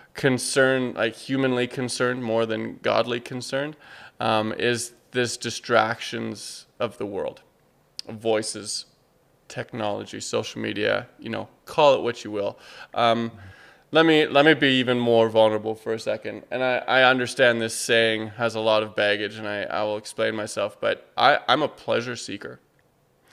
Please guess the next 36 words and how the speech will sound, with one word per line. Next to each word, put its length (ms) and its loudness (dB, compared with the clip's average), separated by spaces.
So 300 2
obviously 340 2
that 100 4
has 120 -2
a 40 -6
lot 160 4
of 80 -6
baggage, 360 -4
and 80 -18
people 260 -8
have 200 -2
a 40 -4
lot 220 0
of 100 -18
connotations 560 -8
with 160 -14
that. 260 -8
But 100 4
I 100 8
think 320 0
if 160 2
we 100 2
were 80 2
to 60 0
think 240 2
hard 200 4
enough 140 -2
about 260 -2
it, 80 -4
we'd 140 -2
all 160 2
put 220 -8
ourselves 400 -4
in 100 -12
this 180 -12
crew. 300 -12